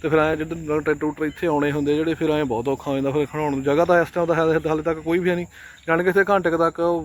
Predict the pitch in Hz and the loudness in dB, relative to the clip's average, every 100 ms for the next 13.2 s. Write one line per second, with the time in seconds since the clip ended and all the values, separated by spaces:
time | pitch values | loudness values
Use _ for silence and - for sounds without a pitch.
0 | 135 156 170 165 165 147 131 120 127 139 | -4 0 2 2 0 0 -2 -4 -6 -6
1 | 139 139 139 139 147 139 135 123 127 123 | -6 -4 -6 -4 -4 -4 -8 -8 -6 -4
2 | 131 127 127 139 143 117 123 156 - - | -4 -4 -6 -4 -4 -2 -2 -4 -10 -20
3 | - - - _ _ - 135 131 123 - | -20 -20 -20 _ _ -8 -2 0 0 2
4 | 147 156 151 143 139 - - - 147 131 | 2 2 2 4 2 0 -6 0 2 0
5 | - 185 165 - 131 127 139 160 139 143 | 0 2 2 0 -2 -2 -2 -2 -2 -2
6 | 143 139 139 135 - 135 131 127 - - | -4 -4 -4 -4 -4 -4 -2 -4 -6 -12
7 | - - - - - - 135 143 160 147 | -12 -12 -14 -14 -12 -4 2 4 4 2
8 | 143 139 135 131 123 123 - 131 127 123 | 2 2 0 -2 -6 -8 -4 -4 -2 -2
9 | 135 147 151 131 151 113 131 135 127 139 | 0 0 -2 -4 -4 -2 0 0 0 2
10 | 135 139 123 139 131 131 131 139 139 - | 4 2 0 0 0 0 -2 -4 -6 -10
11 | - - - - 139 127 123 135 147 - | -14 -14 -14 -10 -6 -4 2 2 0 -2
12 | 156 156 151 160 156 156 160 143 143 139 | 0 2 2 0 0 0 0 0 2 0
13 | 147 143 | 0 -2